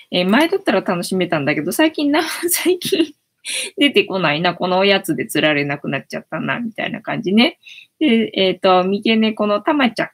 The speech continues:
三毛猫のたまちゃんが最近このおやつに釣られて出てくるようになったんだけど、あと、えーと、出てきてないチャトラのマサルくんと、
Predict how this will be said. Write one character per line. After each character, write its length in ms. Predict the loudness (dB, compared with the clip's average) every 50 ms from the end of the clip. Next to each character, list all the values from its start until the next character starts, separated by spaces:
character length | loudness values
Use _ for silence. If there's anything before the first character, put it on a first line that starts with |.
| _
三 120 | -4 -4 -2
毛 160 | -2 -2 -2
猫 320 | -2 -4 -4 -4 -4 -4
の 140 | -2 -2 -2
た 120 | -2 -2 0
ま 160 | 0 0 0
ち 100 | -2 -4
ゃ 40 | -6
ん 40 | -6
が 100 | -6 -8
最 180 | -6 -8 -10
近 160 | -10 -12 -12
こ 140 | -8 -8 -8
の 100 | -6 -4
お 80 | -2 -2
や 140 | -2 -2 -4
つ 100 | -6 -10
に 140 | -12 -12
釣 180 | -10 -8 -8 -6
ら 80 | -6 -6
れ 140 | -6 -8
て 180 | -8 -10 -14 -14 -16 -20 -20 -20 _ -6
出 100 | -6 -4
て 140 | -4 -6 -8
く 160 | -8 -6 -6
る 100 | -6 -6
よ 120 | -6 -8
う 40 | -8
に 60 | -8
な 80 | -8 -8
っ 80 | -10 _
た 100 | -12 -10
ん 100 | -10 -8
だ 100 | -10 -8
け 140 | -6 -6 -2
ど、 260 | 0 2 2 2 0 -6 _ _ _ _ _ _
あ 100 | -8 -8
と、 340 | -4 0 2 2 2 0 -2 _ _ _ _ _ -2
え 280 | -2 0 0 0 -2
ー 80 | -4 -4
と、 160 | -4 -6 -4
出 140 | -2 -4 -4
て 140 | -2 -4 -6
き 120 | -6 -6
て 160 | -4 -4 -4
な 160 | -2 -4 -8
い 100 | -10 -8
チ 100 | -6 -4
ャ 80 | -4 -2
ト 120 | 0 2
ラ 160 | 2 2 2 0
の 240 | 0 -2 -2 -4 -6 _
マ 160 | -6 -6 -4
サ 120 | -2 0 0
ル 140 | 0 0
く 140 | 0 -2 -2
ん 100 | -2 -2
と、 120 | -2 -2